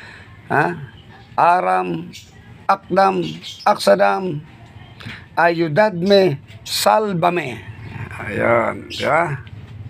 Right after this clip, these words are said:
Ha? Oh. May ayudadme. Ibig sabihin ng ayudadme, ayan, saklolo. Kasi nakalagay dito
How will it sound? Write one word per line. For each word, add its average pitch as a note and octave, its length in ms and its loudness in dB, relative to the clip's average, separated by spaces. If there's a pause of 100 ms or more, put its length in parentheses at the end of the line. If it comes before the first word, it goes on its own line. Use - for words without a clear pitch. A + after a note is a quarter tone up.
(920)
Ha? E3+ 140 4 (1400)
Oh. G#2+ 320 0 (880)
May C3 240 4
ayudadme. D3+ 880 2
Ibig D#3+ 320 4
sabihin F3+ 480 4
ng E3 80 -2
ayudadme, F3 640 4
ayan, F#3 640 0
saklolo. D#3 800 2
Kasi C#3+ 240 0
nakalagay F2+ 400 4
dito F3 480 2